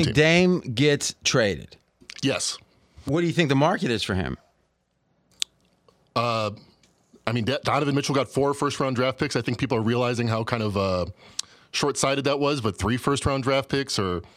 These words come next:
Speaker 2: a top player like Jaylen Brown in a
Speaker 1: What?
Speaker 2: draft pick.
Speaker 1: I don't. So you're saying the guy that went to the Cleveland? You think that's the, that's the, um, case of, uh, draft picks gone awry?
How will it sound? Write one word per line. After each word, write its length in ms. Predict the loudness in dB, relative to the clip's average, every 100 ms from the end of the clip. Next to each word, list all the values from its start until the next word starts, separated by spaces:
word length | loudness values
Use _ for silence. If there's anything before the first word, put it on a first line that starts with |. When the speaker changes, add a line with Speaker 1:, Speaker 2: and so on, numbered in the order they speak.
| -10
Speaker 2:
a 80 | -6
top 240 | -2 -2 0
player 260 | -2 0 0
like 140 | -2
Jaylen 300 | -2 0 0
Brown 300 | 0 0 0
in 80 | 2
a 40 |
Speaker 1:
What? 100 | 4
Speaker 2:
draft 200 | 4 2
pick. 200 | -2 -4 -6 -18 _ _
Speaker 1:
I 160 | 0 2
don't. 240 | 2 -2 -8 _ _ _ -4
So 140 | 0
you're 160 | 4 4
saying 280 | 4 6 4
the 80 | 4
guy 180 | 6
that 80 | 6
went 180 | 4 4
to 80 | 4
the 420 | 4 4 2 -4
Cleveland? 640 | -2 2 2 2 2 0 -4 _
You 140 | -2 2
think 240 | 4 4
that's 320 | 6 4 2
the, 260 | 2 2 2
that's 340 | 4 4 4 2
the, 260 | 2 4
um, 340 | 4 4 2 -2 -10 -16 -4
case 380 | 2 4 4 4
of, 280 | 4 0 -8 -16 -2
uh, 260 | 4 4 4
draft 340 | 4 4 4
picks 200 | 2 2
gone 200 | 4 4
awry? 640 | 6 6 4 4 2 2